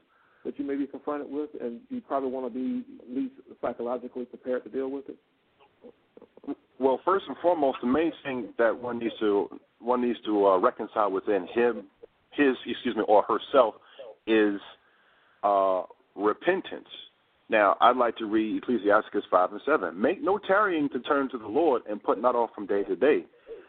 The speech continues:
Speaker 2: For suddenly shall the wrath of the Lord come forth, and in thy security thou shalt be destroyed, and perish in the day of vengeance." So the overall point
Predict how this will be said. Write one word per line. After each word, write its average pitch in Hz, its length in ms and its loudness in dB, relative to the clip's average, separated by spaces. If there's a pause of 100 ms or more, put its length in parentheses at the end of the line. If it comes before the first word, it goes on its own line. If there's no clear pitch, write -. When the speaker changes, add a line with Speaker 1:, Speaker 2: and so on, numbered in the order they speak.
Speaker 2:
For 101 140 0 (160)
suddenly 147 500 0 (100)
shall 107 140 0
the 104 100 0
wrath 113 360 4
of 95 100 -8
the 98 60 2
Lord 95 360 2
come 85 160 -4 (140)
forth, 165 280 2 (220)
and 98 200 -2
in 95 120 -6
thy 85 120 0 (100)
security 135 580 0
thou 82 240 2
shalt 87 200 2
be 85 80 -2
destroyed, 123 600 0 (360)
and 104 220 -2
perish 143 340 0 (120)
in 92 60 -10
the 90 80 -8
day 92 200 0
of 87 100 -2
vengeance." 107 440 -4 (460)
So 139 80 2
the 131 80 2
overall 143 440 2
point 180 360 -2